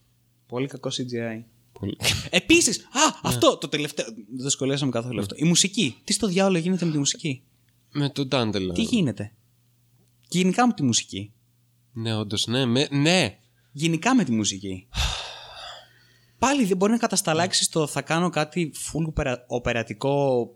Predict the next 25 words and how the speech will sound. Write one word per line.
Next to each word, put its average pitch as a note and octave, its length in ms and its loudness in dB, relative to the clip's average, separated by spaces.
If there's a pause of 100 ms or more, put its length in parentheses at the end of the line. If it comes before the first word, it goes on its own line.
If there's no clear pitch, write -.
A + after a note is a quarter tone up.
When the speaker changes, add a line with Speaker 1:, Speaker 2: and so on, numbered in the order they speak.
Speaker 1:
ε, G2+ 380 -2
epic, A#2+ 280 -6 (160)
ε, G#2+ 60 -10
ε, F#2+ 240 -6 (680)
Speaker 2:
Ναι. - 300 -10
Speaker 1:
ένα A#2+ 240 -6 (560)
απίστευτο, - 420 -8
ξέρω F#2 280 -6
εγώ, G#2 100 -6
γκραντιόζ G2+ 500 -4
πράγμα. G#2 600 -8 (600)
Να G2 140 -8
δείξω G2+ 320 -4
έτσι F2+ 160 -6
ότι, F#2 140 -10
«Ω, F2+ 380 -4
είναι F#2 120 -4
σοβαρή, F#2 760 -6 (160)
σοβαρός F#2 420 -6
κόσμος F#2 360 -8
και - 200 -20
γίνονται F2 240 -8
σο-, - 200 -20 (100)
σοβαρά F#2 360 -6
πράγματα». F2 500 -12